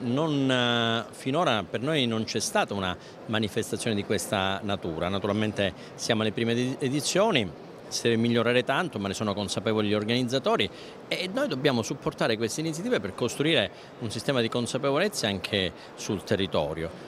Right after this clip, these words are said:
Eh, stiamo facendo un'efficace azione di promozione al di fuori dei confini regionali, sia in Italia che all'estero. Eh, partecipiamo, mm, a iniziative come queste in tutta Italia e in tutta Europa e nel mondo,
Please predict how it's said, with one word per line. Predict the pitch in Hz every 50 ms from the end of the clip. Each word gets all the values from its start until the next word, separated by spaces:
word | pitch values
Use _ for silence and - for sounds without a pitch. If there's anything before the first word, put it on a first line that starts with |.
| - -
Eh, | - - 127 131
stiamo | - - - 131 123 123 107
facendo | 117 101 117 117 110
un'efficace | 107 104 95 - 107 110 104 - 110
azione | - - - 113 104
di |
promozione | 92 110 104 101 95 - 120 110
al | 101 95
di | 92
fuori | - 120 107
dei | 101 104
confini | - 107 98 - - 110 107 104 101 101 101 107 -
regionali, | 113 107 117 104 117 143 180 220 233 - 117 98 82 - - - - - - - - -
sia | - - 127
in | 110 107
Italia | 101 - 131 127 113 104 90 82 - - - - -
che | - - 135
all'estero. | 139 160 190 240 254 233 - - 131 98 87 87 - - - - - - - -
Eh, | 156 127
partecipiamo, | - - 101 98 - 117 107 104 95 139 131 123 123 120 117 110
mm, | 104 104 104 101 - - - - -
a | 113 107 101 107 113
iniziative | 120 117 120 131 117 - 113 - 131 123 120
come | 110 110 113 110
queste | - 208 185 - - - 107 92 92 - - -
in | - 117 113
tutta | - 135 120 - -
Italia | 131 - 156 156 139 123 120 117 113 113 113 -
e | 131 117
in | 123 131 127
tutta | 175 160 - -
Europa | 185 196 233 240 - - 123
e |
nel | 127 156 185 196
mondo, | 208 220 254 285 269 208 131 104 92